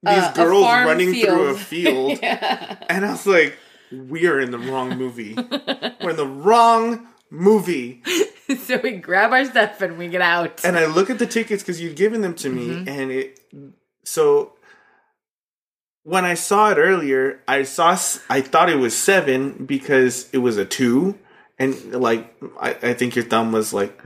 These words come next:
Speaker 1: blocking the
Speaker 2: Uh-huh.
Speaker 1: bottom one, so it looked like a crook, and I was like, "Oh, yeah, it's a seven."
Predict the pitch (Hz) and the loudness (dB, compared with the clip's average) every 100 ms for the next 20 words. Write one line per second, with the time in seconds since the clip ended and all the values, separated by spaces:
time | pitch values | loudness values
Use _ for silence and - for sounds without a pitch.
0 | - 123 110 - 113 107 104 123 139 135 | -6 -2 -2 -2 -2 2 4 2 2 0
1 | 180 165 165 170 143 - - 110 107 107 | 0 0 -2 0 0 -2 0 0 0 -6
2 | 107 113 - 214 202 202 214 214 208 202 | -8 -6 -6 -4 -4 -2 -4 -4 -8 -4
3 | 226 214 | -2 -2